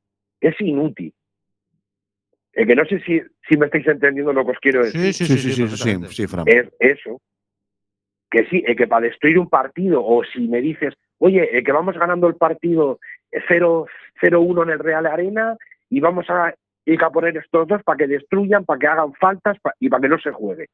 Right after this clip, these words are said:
Speaker 1: Ok, te lo compro.
Speaker 3: Sí, sí, o sea, eso, y eso lo ha hecho
Speaker 2: Pero
Speaker 3: la Real, lo ha hecho la Real.
Speaker 2: Claro, pero si ese, ese es leer el partido y no estaba el partido para,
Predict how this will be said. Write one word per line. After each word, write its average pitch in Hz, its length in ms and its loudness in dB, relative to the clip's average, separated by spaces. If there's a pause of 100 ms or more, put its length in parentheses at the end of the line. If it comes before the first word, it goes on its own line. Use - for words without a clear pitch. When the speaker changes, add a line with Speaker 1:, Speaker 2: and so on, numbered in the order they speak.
(140)
Speaker 1:
Ok, 156 220 4 (180)
te 110 100 2
lo 113 120 4
compro. 147 340 -2
Speaker 3:
Sí, 151 120 -4
sí, 165 100 6
o 110 200 4
sea, 104 220 2
eso, 101 580 -6
y 147 240 0
eso 190 280 2
lo 131 120 4
ha 156 40 4
hecho 156 200 0
Speaker 2:
Pero 147 80 -4
Speaker 3:
la 139 80 -4
Real, 139 220 -6
lo 110 140 -6
ha 139 80 -2
hecho 143 180 -2
la 131 140 0
Real. 156 160 -6
Speaker 2:
Claro, 127 200 -10
pero 104 200 -8
si 117 120 -12
ese, 131 280 -8
ese 135 240 -8
es 143 160 -10
leer 165 280 0
el 104 120 -6
partido 92 500 -12
y 92 60 -12
no 113 100 0
estaba 156 300 -2
el 123 80 -4
partido 110 400 -4
para, 104 280 -8